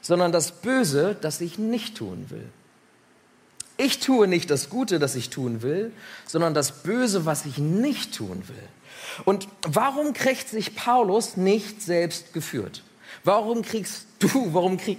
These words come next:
ich mich manchmal nicht selbst geführt? Er erklärt, warum. Er fährt fort in Vers einundzwanzig und sagt,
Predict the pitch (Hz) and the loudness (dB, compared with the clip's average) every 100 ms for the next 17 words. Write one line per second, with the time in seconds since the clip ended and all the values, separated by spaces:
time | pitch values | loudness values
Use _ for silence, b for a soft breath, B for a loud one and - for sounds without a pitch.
0 | - 262 262 - 160 156 - B B 156 | -2 0 0 0 -4 -4 -6 B B 0
1 | 202 - 196 185 196 226 - - 226 240 | 0 0 2 4 2 0 -4 0 4 4
2 | - - 196 - - 247 110 - - _ | 0 -10 -10 -8 -4 -2 -2 -6 -20 _
3 | _ _ _ _ _ _ B B B B | _ _ _ _ _ _ B B B B
4 | _ _ _ _ 180 180 185 220 220 208 | _ _ _ _ 2 2 0 0 2 0
5 | 208 240 160 160 185 170 220 226 202 160 | -2 0 0 2 0 0 2 2 0 -2
6 | 190 175 175 175 170 - 214 208 165 143 | 2 2 0 -2 -2 0 0 0 -4 -2
7 | 131 165 - - | 2 0 0 -14